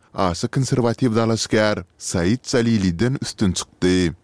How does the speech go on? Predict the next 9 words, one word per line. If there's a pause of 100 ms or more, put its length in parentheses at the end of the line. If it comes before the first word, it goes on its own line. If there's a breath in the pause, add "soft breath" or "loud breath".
İçeri
işler
ministrligiň
beren
soňky
sanlaryna
görä, (200 soft breath)
Pezeshkian
sesleriň